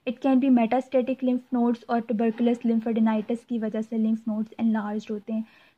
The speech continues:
कुछ और नेक के अंदर स्वेलिंग होती है, सेंट्रल स्वेलिंग thyroglosal cyst की वजह से हो सकती है और लेटरल स्वेलिंग किस वजह से होती है, usually it is due to cystic hygroma, ठीक है। सिस्टिक हाइग्रोमा भी फ्लक्चुएंट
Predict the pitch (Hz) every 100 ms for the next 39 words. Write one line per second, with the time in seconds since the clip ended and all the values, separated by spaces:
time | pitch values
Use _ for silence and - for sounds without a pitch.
0 | - 294 - 254 269 311 294 294 302 262
1 | 285 285 269 240 254 262 247 262 262 262
2 | - 240 220 220 269 269 269 247 262 262
3 | 240 220 233 233 226 226 269 269 - 269
4 | - 285 262 254 254 262 262 254 254 -
5 | 254 285 - - - _ 247 233 233 233
6 | 233 311 311 - 262 240 254 254 262 -
7 | 233 240 247 262 226 233 269 240 226 262
8 | 254 285 302 240 254 220 226 254 247 247
9 | 233 - 269 - 233 233 214 233 226 220
10 | 214 - - - _ - 226 302 - 285
11 | - 339 339 269 254 240 247 240 269 277
12 | 285 247 220 - - 285 311